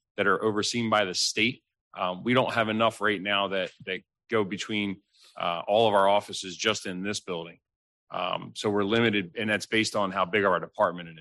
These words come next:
is. And, and that goes by, and that, that's issued out by the state licensing. Um, so when I think about those types of things, I think they're challenges. Definitely not, you know, they're not the end all be all that would stop it.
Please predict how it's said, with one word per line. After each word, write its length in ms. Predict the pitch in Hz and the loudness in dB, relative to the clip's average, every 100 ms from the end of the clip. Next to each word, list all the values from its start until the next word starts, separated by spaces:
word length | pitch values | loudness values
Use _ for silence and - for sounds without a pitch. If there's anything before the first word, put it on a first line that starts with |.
| 80 | -18
is. 160 | - - | -20 -18
And, 160 | 87 80 | -16 -14
and 160 | 90 | -8
that 120 | 87 - | -8 -6
goes 200 | 92 80 | -8 -6
by, 380 | 90 85 85 - | -4 -4 -4 -12
and 160 | 87 82 | -18 -14
that, 120 | 90 - | -14 -10
that's 280 | 95 90 - | -6 -6 -6
issued 280 | 104 - 92 | -8 -6 -4
out 160 | 87 | -6
by 160 | 90 85 | -4 -6
the 60 | 78 | -4
state 340 | - 92 80 _ _ _ | -6 -6 -8 _ _ _
licensing. 560 | 107 104 - 85 - - _ _ _ | 2 2 2 -6 -14 -18 _ _ _
Um, 240 | 92 92 90 | -2 -2 0
so 140 | 107 | 0
when 100 | 107 | 2
I 60 | 98 | 2
think 240 | - 110 | 0 -2
about 260 | 104 92 95 | 2 2 2
those 220 | 104 95 | 0 0
types 260 | 98 90 | -4 -6
of 80 | 90 | -10
things, 300 | - 92 90 | -8 -6 -6
I 60 | 90 | -10
think 180 | 110 85 | -12 -12
they're 100 | 82 | -6
challenges. 520 | 113 95 82 82 - _ - | 0 0 0 -8 -18 _ -2
Definitely 280 | 175 156 | 0 2
not, 260 | 131 123 - _ _ _ _ | 4 2 2 _ _ _ _
you 80 | 117 | 0
know, 160 | 98 85 _ _ | 0 -2 _ _
they're 100 | 123 | 2
not 140 | 131 127 | 4 4
the 100 | 120 | 2
end 140 | 117 | 4
all 100 | 107 | 2
be 140 | 104 | 4
all 120 | 104 98 | 2 2
that 100 | 87 | -2
would 120 | 85 | -6
stop 320 | - 95 90 | -2 -2 -2
it. 100 | 87 | -8